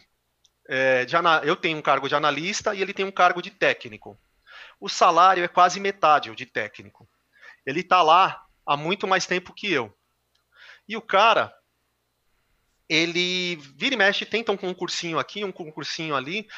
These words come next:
mas ele tá fazendo mestrado, tá fazendo doutorado, tá fazendo um monte de coisa. E ele não consegue passar nos, em outros concursos.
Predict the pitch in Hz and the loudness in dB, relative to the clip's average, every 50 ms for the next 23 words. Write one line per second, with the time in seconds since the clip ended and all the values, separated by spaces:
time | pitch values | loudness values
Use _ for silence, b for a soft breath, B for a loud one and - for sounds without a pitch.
0 | B B B B 175 165 151 185 208 190 202 - - 170 139 - - 160 135 156 | B B B B -2 0 2 2 0 0 0 2 4 4 4 4 2 0 0 0
1 | 170 190 202 214 220 - - 202 190 185 180 185 185 180 143 127 - 143 - 147 | -2 -4 -2 -2 -2 -2 0 2 4 4 4 4 4 0 -2 -6 -6 -4 -4 -4
2 | - 151 175 196 196 185 190 185 - 170 156 160 160 170 185 202 - 202 175 165 | -4 -4 -6 -10 -8 -8 -8 -6 -4 -2 0 0 0 -2 -4 -4 -2 -2 -2 -2
3 | 202 196 190 190 208 262 - - 220 240 233 - - 175 170 147 131 113 110 104 | -2 -4 -4 -2 -4 -4 -4 -6 -8 -10 -6 -2 0 0 2 2 0 -2 -6 -12
4 | _ _ _ _ _ b b b b b b b b b b b - 165 165 175 | _ _ _ _ _ b b b b b b b b b b b -14 -10 -8 -6
5 | 185 196 196 202 202 202 202 202 196 196 208 208 220 220 220 220 226 220 202 - | -4 -4 -4 -4 -4 -4 -4 -4 -2 0 0 2 2 0 -2 -2 -2 0 0 0
6 | 196 196 - - 214 185 - 196 190 185 - - 185 185 190 185 180 185 - 196 | 0 0 0 0 0 0 0 0 -4 -4 -6 -10 -10 -8 -4 -4 -4 -4 -4 -6
7 | 180 - 208 208 - - 196 190 175 - - - - - - | -10 -10 -12 -12 -10 -10 -8 -8 -8 -8 -10 -12 -14 -14 -16